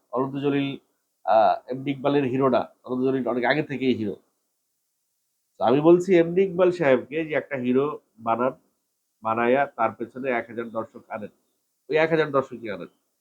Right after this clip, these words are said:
আইনা তারপর শাকিব খানের এক হাজার দর্শক আছে, এই কথাটা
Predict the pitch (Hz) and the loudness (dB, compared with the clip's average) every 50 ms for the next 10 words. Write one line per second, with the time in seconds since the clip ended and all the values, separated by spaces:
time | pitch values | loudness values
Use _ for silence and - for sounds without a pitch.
0 | _ _ _ _ _ - 123 143 165 170 180 175 - 151 143 135 127 139 131 - | _ _ _ _ _ 0 2 4 6 6 6 4 4 2 0 0 0 -2 -4 -4
1 | - 123 123 123 123 - 120 123 123 120 117 113 113 123 120 120 117 107 113 107 | -4 -4 -4 -4 -6 -6 -6 -4 -2 -2 -2 -4 -4 -6 -6 -6 -6 -8 -12 -16
2 | _ - - 110 - _ 131 123 - - 101 - _ _ _ | _ -20 -20 -20 -18 _ -12 -12 -12 -12 -18 -20 _ _ _